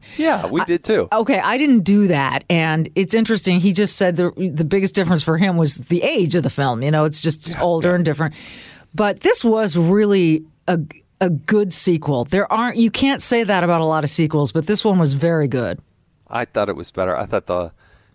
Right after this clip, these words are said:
Speaker 1: sort of the Tom Cruise love interest was a better, shorter story. Wasn't, you
Speaker 2: Yeah,
Speaker 1: know,
Speaker 2: it wasn't the whole thing, yeah.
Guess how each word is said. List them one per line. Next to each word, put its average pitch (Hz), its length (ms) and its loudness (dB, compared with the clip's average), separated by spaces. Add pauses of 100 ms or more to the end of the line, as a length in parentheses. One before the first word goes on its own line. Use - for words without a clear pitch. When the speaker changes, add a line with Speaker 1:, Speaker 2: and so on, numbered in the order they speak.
Speaker 1:
sort 117 200 -2
of 107 100 -4
the 92 140 -4
Tom 107 440 -6
Cruise 104 380 -6
love 101 260 -2
interest 110 640 -8
was 98 240 -8
a 92 180 -2
better, 107 440 -2
shorter 123 680 -2
story. 120 520 0
Wasn't, 110 340 -2
you 214 160 2
Speaker 2:
Yeah, 196 100 0
Speaker 1:
know, 175 60 -2
Speaker 2:
it 180 40 -2
wasn't 170 280 0
the 151 60 0
whole 139 140 -2
thing, 113 280 -8
yeah. 120 200 -8